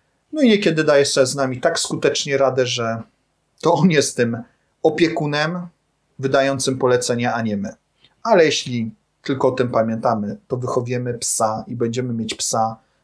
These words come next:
genialnego. Naprawdę, niestety, ale te Cocker Spaniele nie są tak popularne, jakby mogły być, ale,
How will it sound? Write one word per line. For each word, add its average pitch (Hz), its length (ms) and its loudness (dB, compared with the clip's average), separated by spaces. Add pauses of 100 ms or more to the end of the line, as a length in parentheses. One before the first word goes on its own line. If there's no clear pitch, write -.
(140)
genialnego. 123 1080 -2 (280)
Naprawdę, 135 800 0 (420)
niestety, 139 920 2
ale 123 180 0
te 127 160 0
Cocker 135 320 0
Spaniele 127 680 -4 (320)
nie 147 180 -2
są 139 220 -2
tak 127 220 -4
popularne, 120 640 -2
jakby 120 320 0
mogły 117 340 0
być, - 480 -2 (380)
ale, 127 520 2